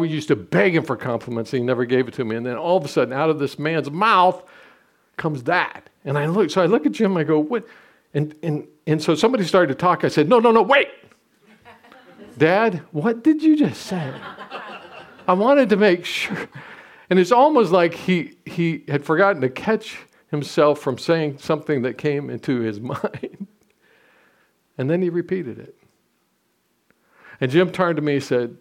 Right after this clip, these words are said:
"You just got an incredible blessing from your dad." And I did.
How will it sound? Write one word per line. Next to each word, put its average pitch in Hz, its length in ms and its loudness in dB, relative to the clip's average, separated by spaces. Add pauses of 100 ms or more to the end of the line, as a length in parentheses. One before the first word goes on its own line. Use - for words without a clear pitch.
"You 113 540 -4 (580)
just 117 180 -10
got 127 140 0
an 117 80 -8
incredible 123 460 -4
blessing 117 640 -14 (800)
from 107 280 -12
your 104 160 -16
dad." 104 220 -20 (1500)
And 110 180 -12
I 123 140 -14
did. 175 340 -14